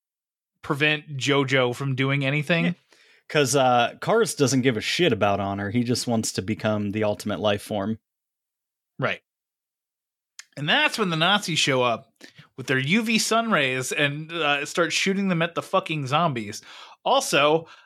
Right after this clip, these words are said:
Speaker 1: uh, Speedwagon and Smokey show up.
Speaker 2: For some reason.
Speaker 1: To do my least favorite thing,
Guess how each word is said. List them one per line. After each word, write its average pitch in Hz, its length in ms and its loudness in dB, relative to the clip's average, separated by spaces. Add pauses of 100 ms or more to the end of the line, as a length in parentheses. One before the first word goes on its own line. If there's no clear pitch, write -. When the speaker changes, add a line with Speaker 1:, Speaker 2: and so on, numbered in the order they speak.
(160)
Speaker 1:
uh, 135 220 4
Speedwagon 202 680 0
and 170 180 -2
Smokey 190 420 0
show 123 260 0
up. 98 200 -6 (1080)
Speaker 2:
For - 300 -2
some 165 400 2
reason. 120 580 -2 (760)
Speaker 1:
To 202 100 2
do 202 180 0
my 202 200 2
least 208 440 0
favorite 247 420 2
thing, 196 480 0